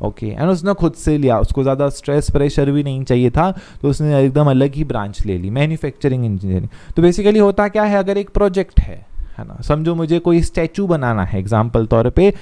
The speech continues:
तो स्टैचू जो मुझे बनाना है तो वो स्ट्रक्चर पूरा मैकेनिकल इंजीनियर बना के देगा, but बनाएगा मैन्युफैक्चर इंजीनियर। ओके, so basically सिलेबस आपका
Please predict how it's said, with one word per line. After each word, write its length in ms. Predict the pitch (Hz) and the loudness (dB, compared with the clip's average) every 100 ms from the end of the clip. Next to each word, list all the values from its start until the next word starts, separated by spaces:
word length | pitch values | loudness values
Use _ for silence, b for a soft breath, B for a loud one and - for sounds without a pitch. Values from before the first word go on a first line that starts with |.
| B - | B -8
तो 80 | 151 | -4
स्टैचू 380 | 165 156 185 | 0 0 2
जो 140 | 180 185 | 2 2
मुझे 220 | 180 170 | 2 2
बनाना 360 | 170 175 175 175 | 2 2 2 2
है 140 | 185 | 2
तो 120 | 180 | 0
वो 220 | 180 185 180 135 135 135 | 0 0 -2 -6 -8 -10
स्ट्रक्चर 640 | - - 160 - - 185 | -8 -6 -6 -4 2 2
पूरा 260 | 170 180 180 | 2 2 2
मैकेनिकल 520 | 170 185 185 185 185 | 0 -2 -2 -2 -2
इंजीनियर 380 | 175 175 180 180 | -2 0 2 2
बना 260 | 170 165 | 0 -2
के 160 | 143 120 | -4 -4
देगा, 340 | 98 92 71 - b b b b | -2 -4 -8 -12 b b b b
but 140 | 117 135 | 0 2
बनाएगा 500 | 131 143 165 175 175 | 2 2 2 2 0
मैन्युफैक्चर 640 | 147 135 131 120 - 107 | -2 -6 -6 -6 -8 -10
इंजीनियर। 520 | 95 90 95 85 85 | -10 -10 -8 -6 -6
ओके, 280 | 92 - 95 - | -6 -6 -8 -8
so 80 | - | -2
basically 540 | 113 120 - 143 156 160 | 2 2 2 2 2 2
सिलेबस 600 | 160 147 147 143 151 131 | 2 2 2 2 0 0
आपका 400 | 135 - 143 | -2 0 0